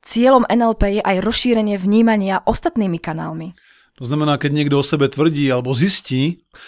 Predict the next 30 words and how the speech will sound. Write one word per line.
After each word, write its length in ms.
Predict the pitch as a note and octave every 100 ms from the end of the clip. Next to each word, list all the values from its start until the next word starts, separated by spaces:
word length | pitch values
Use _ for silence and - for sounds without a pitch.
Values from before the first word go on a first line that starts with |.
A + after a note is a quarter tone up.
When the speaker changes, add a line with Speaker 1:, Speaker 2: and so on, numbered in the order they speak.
| - - - -
Speaker 2:
pretože 320 | D3+ E3+ D#3
na 80 | D#3+
našich 240 | D#3+ D3+
seminároch 500 | - F3 F3 D#3 C#3+
robíme 320 | C#3+ E3 E3
aj 160 | C#3 A2+
cvičenia 400 | D3 - D3+ B2+
na 140 | A#2
to, 100 | B2+
aby 140 | B2+ A#2
si 100 | A#2
zistil, 360 | A2 C3 - A2+
kde 140 | A2
sa 160 | - A#2
pohybuješ 600 | C3+ B2+ A#2+ A2+ - _ -
častejšie. 600 | B2 - A#2+ A2 - A#2+
Speaker 1:
A, 60 | D#3
mhm, 240 | F3 G#3+ -
a 60 | -
aby 140 | F#3+
si 140 | F3+ F#3
si 220 | - F3+ E3+ _ _ -
rozšíril 500 | F#3 G3+ - G3+ F3
vnímanie 420 | F3+ F#3+ F3+ E3
tými 240 | - D#3+
ostatnými 560 | - - E3+ - F#3 F#3+ -
kanálmi. 500 | G3 F3+ F3+ G#3+ C#4+ _ _ _ _ _ -
Speaker 2:
To 80 |
znamená, 500 | B2 D#3 D#3 D3+ D3
n-, 220 | - D#3